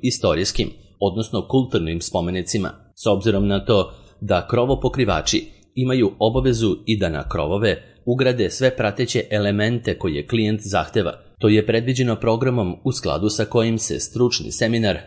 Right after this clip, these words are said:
za krovopokrivače organizuje, da oni najpre teorijski nauče kako se ugrađuju krovni prozori i svetlarnici,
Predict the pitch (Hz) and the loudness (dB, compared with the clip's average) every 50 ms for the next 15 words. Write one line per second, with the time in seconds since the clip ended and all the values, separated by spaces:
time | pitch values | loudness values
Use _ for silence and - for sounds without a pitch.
0 | - - - 139 107 101 92 85 - - 120 120 120 117 - - 110 101 - 98 | -10 -8 -6 -4 -2 -2 -2 -2 0 0 2 2 2 2 0 0 0 0 0 0
1 | 76 78 80 82 - 117 104 101 98 98 95 95 98 98 107 95 85 - - - | -2 -2 -2 -2 0 0 0 2 2 0 0 0 0 0 0 0 0 -2 -6 -10
2 | - _ - 101 98 98 90 98 113 123 113 101 92 95 107 127 120 - 131 113 | -18 _ -8 -4 -2 0 0 0 0 0 0 0 0 0 0 -2 0 2 2 2
3 | - - 98 82 73 73 90 101 - - 131 110 107 104 101 107 104 - 127 95 | 2 2 0 0 0 0 -2 -4 -4 -2 0 0 0 0 0 0 0 2 2 0
4 | - - - - - _ - 131 123 - 143 131 - - - - - 113 110 117 | 0 -2 -6 -20 -20 _ -6 -6 -2 0 0 0 0 0 -2 0 0 0 2 2
5 | 113 123 131 131 110 87 - - - 101 95 95 82 65 - - 104 104 104 104 | 2 2 2 2 2 0 0 2 2 2 2 2 0 -4 -2 0 0 0 2 2
6 | 120 110 110 101 - - - - 120 113 - - 101 87 - - 101 92 90 98 | 0 0 0 0 -2 -4 -4 -4 -4 -4 -2 0 -2 0 0 0 0 0 0 0
7 | 98 95 92 - - 95 - | -2 -2 -2 -2 -4 -6 -6